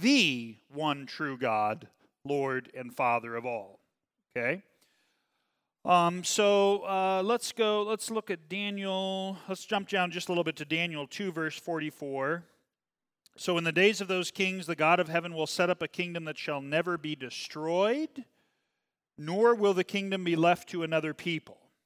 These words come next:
Okay? Um, so, now after, uh, Nebuchadnezzar receives this interpretation from Daniel,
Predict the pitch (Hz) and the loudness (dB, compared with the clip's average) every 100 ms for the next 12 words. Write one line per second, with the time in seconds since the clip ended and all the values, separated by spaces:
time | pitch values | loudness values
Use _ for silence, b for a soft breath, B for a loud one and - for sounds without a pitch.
0 | _ _ _ _ _ _ - 120 147 190 | _ _ _ _ _ _ -14 -10 -10 -12
1 | _ _ _ _ _ _ - 127 127 131 | _ _ _ _ _ _ -4 0 2 2
2 | 131 135 - - 190 156 113 - b b | 0 -4 -14 -4 0 2 0 -6 b b
3 | b - 185 233 262 285 220 202 - _ | b 2 6 6 6 4 2 0 -4 _
4 | 175 165 165 175 190 208 190 190 165 160 | 0 0 0 2 4 4 4 2 2 -2
5 | 156 - 214 220 175 185 180 165 180 175 | -2 0 2 2 0 -4 -4 -4 -4 -4
6 | 170 170 160 165 151 156 139 143 143 127 | 0 2 2 -4 -8 -8 -2 2 2 0
7 | 104 107 143 | -8 -14 -18